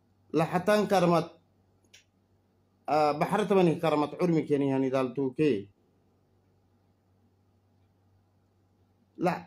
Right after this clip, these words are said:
la hayro wa tu gide taban ke bahar hayro makkala au ki bari yobu kau ki. Suge heni yammara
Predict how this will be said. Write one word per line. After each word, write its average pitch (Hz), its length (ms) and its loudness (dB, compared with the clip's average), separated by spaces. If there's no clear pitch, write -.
la 175 160 0
hayro 202 400 2
wa 180 400 0
tu 180 160 -4
gide 143 240 -6
taban 170 260 -2
ke 165 140 -4
bahar 156 240 -4
hayro 143 160 0
makkala 117 320 -8
au 127 80 -6
ki 131 160 -12
bari 135 160 -6
yobu 139 240 -2
kau 135 160 -4
ki. - 240 -20
Suge 147 240 -2
heni 127 320 0
yammara 123 320 -6